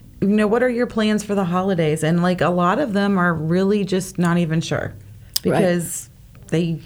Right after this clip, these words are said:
Speaker 2: Well, we're,
Speaker 1: typically
Speaker 2: we gotta be
Speaker 1: travel
Speaker 2: careful.
Speaker 1: or see
Speaker 2: Right,
Speaker 1: family or
Speaker 2: yeah.
Speaker 1: get together, and they can't. And so they're just, they seem at a loss. Um, you know, it's funny 'cause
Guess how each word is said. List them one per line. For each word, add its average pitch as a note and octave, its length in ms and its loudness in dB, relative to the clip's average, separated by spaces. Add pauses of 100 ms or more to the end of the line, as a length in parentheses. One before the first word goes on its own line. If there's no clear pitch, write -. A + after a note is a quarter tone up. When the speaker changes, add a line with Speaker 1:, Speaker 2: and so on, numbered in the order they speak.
(180)
Speaker 2:
Well, G#3 140 4
we're, A#3 60 2
Speaker 1:
typically G#3 380 2
Speaker 2:
we G3 140 0
gotta F#3+ 220 2
be C#4 80 4
Speaker 1:
travel A#3 140 4
Speaker 2:
careful. G3 220 2
Speaker 1:
or F3 140 2
see F#3+ 180 0
Speaker 2:
Right, C#4+ 240 4
Speaker 1:
family G#3+ 300 2
or - 40 2
Speaker 2:
yeah. G#3+ 180 4
Speaker 1:
get D4 60 2
together, A3 640 2
and F3 220 0 (320)
they D3 80 0
can't. C4 480 0
And F#3 220 0
so F#3 560 2
they're F#3+ 240 2
just, - 480 -6
they G#3 100 2
seem G#3 320 -2
at B3 80 -2
a A#3 60 0
loss. E3 580 0 (400)
Um, F3 320 2
you G#3 140 2
know, G3+ 80 4
it's F#3+ 120 0
funny A#3+ 240 0
'cause G3 280 0